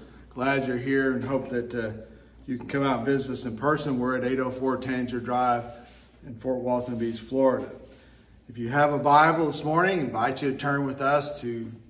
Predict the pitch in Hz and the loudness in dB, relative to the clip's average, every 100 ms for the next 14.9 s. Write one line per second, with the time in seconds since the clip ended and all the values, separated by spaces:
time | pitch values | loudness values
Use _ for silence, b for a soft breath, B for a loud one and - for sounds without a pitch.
0 | - 117 110 95 139 143 143 143 143 127 | -16 -14 -14 -6 -4 -2 0 -2 -2 -4
1 | 131 139 135 139 135 131 156 160 160 165 | -2 -2 -2 -4 -4 -2 -2 0 0 0
2 | 156 - B B B B - 131 127 - | -2 -4 B B B B -8 -6 -4 0
3 | 151 156 160 156 - - 139 135 143 135 | 2 4 4 2 0 -2 0 0 -2 -2
4 | - 147 139 123 165 170 170 170 208 B | -2 0 0 0 4 6 8 8 6 B
5 | B B B - 147 135 135 135 139 135 | B B B -4 0 2 4 4 4 4
6 | 123 123 131 123 - 151 147 - 165 151 | 2 -2 -4 -2 -2 -2 -2 -4 -2 0
7 | 127 131 120 120 117 135 135 131 123 - | -2 -4 -8 -8 -6 -2 2 2 2 -2
8 | 135 127 123 - 135 123 123 B B B | -4 -2 -4 -2 0 0 -2 B B B
9 | B - 117 110 - 143 139 - 139 131 | B -16 -14 -12 -2 0 0 0 -2 -2
10 | 127 127 127 120 - - 135 127 120 120 | 0 -2 -4 -8 -16 -18 -12 -8 -6 -6
11 | 117 127 127 117 127 143 143 156 143 139 | -4 -2 -2 -4 0 2 2 -2 -2 -2
12 | 131 123 120 120 117 120 123 135 123 117 | -2 0 0 -2 -2 -4 0 0 0 -2
13 | 127 120 - 151 - 147 139 160 160 - | -2 -4 -6 -6 -4 -2 0 2 0 0
14 | 151 135 143 143 120 113 117 104 | -2 -2 0 0 0 -2 -4 -6